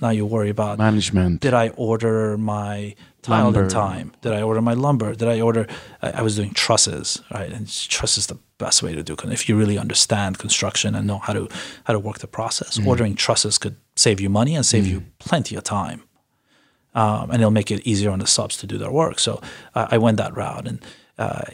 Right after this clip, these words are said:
Speaker 1: again, hiring good people that give you advice. So I have my fire sprinkler guy coming in, and he's like, "Did you remember to upgrade your water meter?" I'm like, "What are you talking about? What do I have to do?" I mean, I didn't know. So he guided me. He, he taught me. He's like, "Okay, you need to call this phone number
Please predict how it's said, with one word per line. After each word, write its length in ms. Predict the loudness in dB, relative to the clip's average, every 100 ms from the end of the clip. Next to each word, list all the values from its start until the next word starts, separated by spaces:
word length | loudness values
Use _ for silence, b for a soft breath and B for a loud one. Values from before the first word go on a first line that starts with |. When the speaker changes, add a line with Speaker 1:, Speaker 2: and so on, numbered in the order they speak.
| -16 -12
Speaker 1:
again, 240 | -6 -4
hiring 460 | 0 2 2 2 -2
good 220 | -2 -2 0
people 380 | -2 -2 -4 -6
that 200 | -12 -4
give 200 | -4 -4
you 140 | -6
advice. 420 | -6 -4 -4 -2
So 220 | -2 -2
I 200 | -4 -6
have 160 | -4 -2
my 100 | -4
fire 280 | -4 -4 -2
sprinkler 360 | -2 -2 -4
guy 200 | -4 -4
coming 320 | -4 -2 0 0
in, 200 | 0 0
and 120 | -2
he's 160 | -2
like, 180 | -2 -4 -10 _
"Did 160 | -2 0
you 60 |
remember 380 | 4 4 4 2
to 140 | 2 0
upgrade 320 | 0 0 0
your 100 | -2
water 240 | -4 -4
meter?" 240 | -6 -8 -14
I'm 100 | -14
like, 100 | -14
"What 760 | -18 _ _ _ _ _ _
are 40 | -20
you 80 | -4
talking 260 | 2 2
about? 260 | 2 0 -4
What 100 | 0
do 60 |
I 80 | 0
have 160 | 0 -2
to 80 | -2
do?" 220 | 0 0
I 60 | -4
mean, 100 | -4
I 60 |
didn't 180 | 0 0
know. 340 | 0 -2 -2 -4 B B B -2
So 160 | 0
he 140 | 2 2
guided 460 | 2 4 4 4
me. 100 | 0
He, 260 | -12 -8 -8 -8
he 160 | -8 -8
taught 440 | -6 -2 -2 -2 -6
me. 120 | -10 -8
He's 160 | -6
like, 160 | -4 -4
"Okay, 300 | -6 -6 -8
you 180 | -6 -2
need 140 | -2 -2
to 60 |
call 340 | 0 2 2 2
this 180 | 0 0
phone 200 | 2 0
number 360 | -2 -4 -6